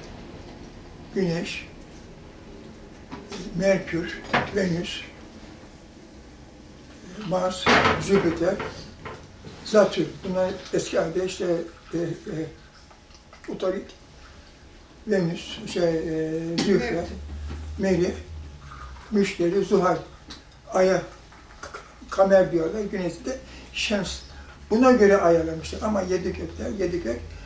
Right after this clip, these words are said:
Speaker 1: böyle değil. Daha kainatın sonu nerede,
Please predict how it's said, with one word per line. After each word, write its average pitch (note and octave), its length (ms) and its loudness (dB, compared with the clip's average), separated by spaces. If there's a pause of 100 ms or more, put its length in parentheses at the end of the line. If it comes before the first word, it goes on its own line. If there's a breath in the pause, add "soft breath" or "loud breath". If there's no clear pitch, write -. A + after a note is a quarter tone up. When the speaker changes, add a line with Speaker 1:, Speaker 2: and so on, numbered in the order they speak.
(240 loud breath)
Speaker 1:
böyle G3 300 2
değil. E3+ 200 2 (1120)
Daha G#3 380 4 (800)
kainatın F#3+ 480 0
sonu F#3 320 0
nerede, F#3+ 340 4